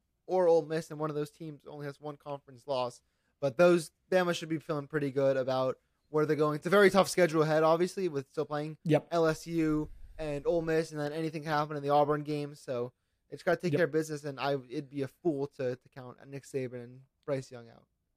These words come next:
Speaker 2: Okay, a realistic scenario that I could see happening. Georgia beats Tennessee,
Speaker 1: Okay.
Speaker 2: and then Alabama beats Georgia. All three teams have one loss. Alabama is your S E C champion.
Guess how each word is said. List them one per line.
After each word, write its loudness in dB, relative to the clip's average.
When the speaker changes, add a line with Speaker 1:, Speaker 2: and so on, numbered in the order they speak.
Speaker 2:
Okay, 6
a 6
realistic 6
scenario 4
that 0
I 2
could -6
see 0
happening. 0
Georgia 6
beats 0
Tennessee, 4
Speaker 1:
Okay. -20
Speaker 2:
and 2
then 4
Alabama 8
beats 0
Georgia. 2
All 10
three 2
teams 0
have 4
one 6
loss. 8
Alabama 6
is 2
your 4
S 4
E -2
C -4
champion. -4